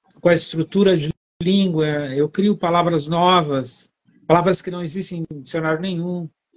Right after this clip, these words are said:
Então, é um, é um, é um livro, assim, bastante criativo, sob o ponto de vista da escrita. E, e ousado, né? Escrito por um adolescente. Mas,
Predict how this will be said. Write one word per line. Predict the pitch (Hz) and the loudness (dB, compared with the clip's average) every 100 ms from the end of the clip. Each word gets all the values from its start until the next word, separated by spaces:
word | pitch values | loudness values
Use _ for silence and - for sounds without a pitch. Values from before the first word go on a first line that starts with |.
| _ 156 | _ -10
Então, | 151 139 165 170 | -8 0 4 6
é | 175 175 | 6 6
um, | 170 160 156 - _ - | 6 6 4 -2 _ 2
é | 143 156 | 6 6
um, | 160 151 | 6 4
é | 156 | 6
um | 170 | 8
livro, | 185 190 | 8 6
assim, | 185 - 190 | 4 2 -2
bastante | 185 - 208 208 - | -4 -4 -6 -6 -4
criativo, | 220 220 - - 214 208 202 196 262 - - _ _ | 0 0 0 -4 0 2 2 -2 -12 -18 -20 _ _
sob | - 185 170 | -2 0 2
o | |
ponto | 190 196 | 4 4
de | - | 4
vista | 202 202 107 - _ _ | 4 4 -2 -8 _ _
da | 220 | -4
escrita. | 202 - 208 208 - - 135 117 - _ _ _ _ _ | -2 -4 -6 -6 -8 -10 -12 -14 -20 _ _ _ _ _
E, | 151 143 139 135 135 135 127 127 127 - _ _ _ | 0 4 4 4 4 2 2 0 -2 -10 _ _ _
e | 147 | 4
ousado, | 196 247 185 208 214 220 147 135 120 - | 4 4 2 4 4 2 0 -12 -18 -16
né? | 139 196 196 - _ | -8 -6 -8 -10 _
Escrito | - - 208 | -6 -2 -2
por | - | -2
um | 202 | -4
adolescente. | 196 185 170 - 202 175 - - - _ _ _ _ _ _ | 0 2 0 0 -8 -12 -16 -20 -20 _ _ _ _ _ _
Mas, | 151 151 151 - _ - _ _ _ _ 151 151 147 143 143 - - - | -8 -4 -4 -8 _ -20 _ _ _ _ -4 -2 0 0 -2 -2 -4 -6